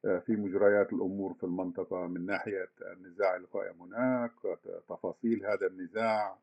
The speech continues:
آه، خلفية هذا النزاع. آه، ولكن في نفس الوقت، آه، في مجتمع، آه، آه، دولة عظمى مثل الولايات المتحدة، هناك فرق كبير بين السياسة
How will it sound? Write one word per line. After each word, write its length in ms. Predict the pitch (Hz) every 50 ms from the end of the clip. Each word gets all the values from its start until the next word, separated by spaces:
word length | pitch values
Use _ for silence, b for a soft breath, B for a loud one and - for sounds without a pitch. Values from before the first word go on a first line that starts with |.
| _ _
آه، 240 | 98 95 87 85 87 - _
خلفية 520 | 80 73 - - 113 113 110 107 104 95 - -
هذا 200 | 104 98 92 95
النزاع. 580 | 92 92 95 90 87 104 107 104 104 101 98 - _ _ _ _ _ _ _ _ _ _ _ _ _ _ _ _ _ _ 110
آه، 220 | 104 92 87 87
ولكن 460 | 95 95 107 127 147 147 - 123 104
في 180 | 92 - 113 113
نفس 260 | 135 151 - - -
الوقت، 400 | 127 123 131 139 131 - - _ _ _ - -
آه، 160 | 107 104 104 - -
في 60 | 113
مجتمع، 800 | 107 110 123 131 - - 135 120 110 107 101 101 98 95 98 98 - _ -
آه، 840 | 107 107 101 101 98 98 98 95 95 95 95 95 92 92 92 92 95 - _ _ _ _ _ _ _ _ _ _ _ _ _ -
آه، 240 | - 135 107 82 82
دولة 380 | 90 98 110 113 120 120 117 110
عظمى 460 | 104 98 117 120 107 107 104 101 98
مثل 220 | 104 101 - 107
الولايات 520 | 101 101 101 104 104 107 107 107 104 - 107
المتحدة، 680 | 95 95 92 90 - - 98 - 104 95 90 90 87 82
هناك 360 | 101 110 117 117 113 - 98 - -
فرق 200 | 117 117 - - _ _ -
كبير 680 | - 90 87 107 110 113 110 110 110 104 101 101 95 82 80 80
بين 240 | 98 101 101 95 92
السياسة 880 | 90 - 87 - _ _ - 101 98 104 113 117 113 - - 131 131